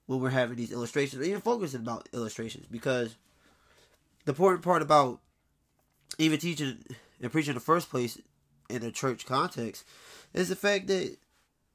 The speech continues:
the scripture should be the main person talking. Like, that's God's word. That's God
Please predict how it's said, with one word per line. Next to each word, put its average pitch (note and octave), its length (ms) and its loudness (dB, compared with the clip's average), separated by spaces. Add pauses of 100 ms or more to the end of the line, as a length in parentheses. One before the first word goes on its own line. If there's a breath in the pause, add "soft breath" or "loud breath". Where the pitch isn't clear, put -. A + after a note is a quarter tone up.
(120)
the C#3+ 140 0
scripture F3+ 340 0
should D3+ 160 -8
be D3+ 80 -4
the D3 80 -6
main C3+ 300 -2
person C3 340 -4
talking. A#2 400 -2 (160)
Like, A#2 240 -6
that's C3+ 240 -4
God's B2+ 340 0
word. A#2 260 -4
That's B2 180 -2
God B2 420 -2